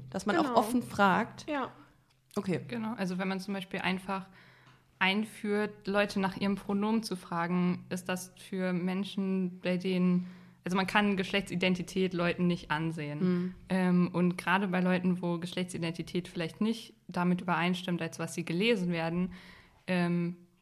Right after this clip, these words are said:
Speaker 3: macht es das sehr viel einfacher, in diesen Dialog zu gehen, wenn Leute generell schon fragen.
Speaker 1: Mhm.
Speaker 3: Ähm, weil man dann einfach weiß, dass die Person aufgeschlossen ist, dafür darüber zu reden oder sich schon mal damit auseinandergesetzt,
Speaker 1: Mhm.
Speaker 3: äh, hat, ähm, was es einfach sehr viel einfacher macht,
Speaker 1: Also
Speaker 3: dieses
Speaker 1: sollte man
Speaker 3: Gespräch zu führen.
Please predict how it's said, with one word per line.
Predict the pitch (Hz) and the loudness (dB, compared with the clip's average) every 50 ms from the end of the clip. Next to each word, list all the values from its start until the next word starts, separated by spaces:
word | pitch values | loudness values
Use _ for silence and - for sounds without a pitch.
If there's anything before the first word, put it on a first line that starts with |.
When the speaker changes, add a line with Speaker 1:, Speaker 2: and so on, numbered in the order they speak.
| _ - | _ -2
Speaker 3:
macht | 185 185 185 - | 0 0 0 0
es | 208 185 - | -2 -2 -2
das | 175 165 - - | -2 -2 -2 0
sehr | 180 185 185 | 0 0 2
viel | 185 - 190 | 2 2 2
einfacher, | - 170 185 180 190 190 - 196 180 | 2 2 2 0 -2 -4 -4 -2 0
in | 170 175 | 0 0
diesen | 175 170 - 180 175 | 0 0 0 0 0
Dialog | 170 165 160 160 165 180 180 - | 0 0 -2 -2 -4 -4 -6 -8
zu | - 190 | -6 -4
gehen, | 190 196 202 202 190 180 | -4 -2 -2 -2 -2 0
wenn | 180 175 175 | 0 0 0
Leute | 170 165 165 175 175 - 175 | 0 -2 -2 -4 -4 -4 -4
generell | 165 - 165 170 165 170 170 175 | -4 -4 -4 -4 -4 -4 -4 -4
schon | - - 165 160 | -4 -6 -6 -8
fragen. | 160 - - 160 156 160 160 151 151 151 151 160 - - | -8 -8 -6 -4 -4 -4 -4 -4 -6 -8 -8 -10 -8 -6
Speaker 1:
Mhm. | 190 185 196 214 - - - | -6 -6 -6 -8 -10 -8 -4
Speaker 3:
Ähm, | 170 170 170 165 165 165 170 | -4 -2 -2 -2 -2 -2 -2
weil | 170 | -2
man | 175 165 170 | -2 -2 0
dann | 160 | -2
einfach | - 165 165 165 165 - - - | -2 -4 -4 -6 -8 -8 -6 -4
weiß, | 160 165 175 185 196 190 - - - - | -2 0 0 -2 -2 -4 -8 -12 -10 -8
dass | - 156 160 - - | -6 -6 -6 -6 -8
die | - 175 | -10 -12
Person | - - 180 170 160 160 160 165 | -8 -6 -6 -4 -4 -4 -2 -2
aufgeschlossen | 170 175 - - 180 - 180 170 175 - 180 175 | -2 -2 -2 -6 -8 -6 -6 -8 -6 -6 -6 -4
ist, | 160 165 160 - - | -4 -4 -6 -8 -8
dafür | 165 156 - - - 170 160 160 156 156 | -10 -10 -10 -8 -6 -4 -2 -2 -2 -4
darüber | 160 165 160 156 156 160 156 - | -4 -6 -6 -6 -6 -6 -8 -8
zu | - - 175 | -10 -8 -4
reden | 175 202 202 202 185 180 160 | 0 0 2 2 2 0 0
oder | 160 165 | -2 -2
sich | 160 165 - | -4 -6 -6
schon | - 170 | -4 -4
mal | 170 165 | -4 -2
damit | 165 165 165 - | -2 -4 -6 -8
auseinandergesetzt, | 175 - 180 175 185 196 190 180 180 175 180 175 180 - - | -6 -2 0 0 0 0 0 0 -2 -2 -2 -4 -6 -6 -6
Speaker 1:
Mhm. | 214 202 202 | -4 -2 0
Speaker 3:
äh, | 180 180 180 175 180 | 2 2 2 0 -2
hat, | 180 - 180 180 180 - - - - - - - - - - _ _ - | -2 -2 -2 -2 -2 -4 -8 -16 -18 -18 -20 -20 -20 -20 -20 _ _ -2
ähm, | 180 175 170 170 165 | 0 0 2 0 0
was | 170 170 | -2 -4
es | 175 - - | -4 -4 -2
einfach | 160 160 175 - | -4 -4 -4 -2
sehr | - 175 175 | -2 -2 -2
viel | 175 - 139 | -2 -4 -4
einfacher | 135 165 175 - 175 131 - 160 | -2 -2 -2 -2 -4 -6 -6 -6
macht, | 156 151 151 156 - - - - - - | -6 -6 -8 -10 -12 -14 -18 -18 -6 0
Speaker 1:
Also | - 214 208 175 | 2 2 2 4
Speaker 3:
dieses | - | 4
Speaker 1:
sollte | 226 233 226 240 240 | 4 4 4 2 0
man | 233 233 | 0 2
Speaker 3:
Gespräch | 180 180 180 | 0 -2 -4
zu | - 175 | -6 -12
führen. | - - - 214 190 175 | -14 -14 -12 -10 -10 -10